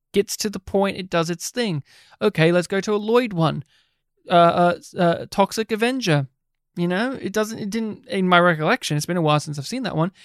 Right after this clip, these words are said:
didn't outstay its welcome. But this one reminded me of Sergeant Kabuki Man in a lot of ways, where Sergeant Kabuki, Kabuki Man was also kind of drags its feet in places and isn't, and the difference between that and this one is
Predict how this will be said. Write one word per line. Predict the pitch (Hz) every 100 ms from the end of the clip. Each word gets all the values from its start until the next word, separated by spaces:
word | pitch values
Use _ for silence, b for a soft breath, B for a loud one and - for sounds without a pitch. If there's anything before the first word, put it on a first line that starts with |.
| b b
didn't | - 226
outstay | 214 220
its | 202
welcome. | 233 180
But | 170 202
this | 294
one | 349
reminded | 269 220 220
me | 208
of |
Sergeant | 185 190 190 185
Kabuki | 165 165 165 165
Man | 143 131 139
in | 147
a | 147
lot | 143
of | 139
ways, | 143 143
where |
Sergeant | 156 202 226 294
Kabuki, | - - 156 160 190 - -
Kabuki | 170 160 180 208
Man | 202 208 226 240 _ _ -
was | 196 175
also | 190 196 208
kind | - 220 214
of | 202 151
drags | - 143 135 143 156 -
its | 160 -
feet | - 143 143 -
in | 185 180
places | - 190 196 - 240 240 B B B
and | 180
isn't, | 226 202 220 220 b b b b -
and | 165
the |
difference | 175 208 185
between | 160 160 165 160 147
that | 160 160 151
and | 156
this | 165 -
one | 143 139
is | 139 131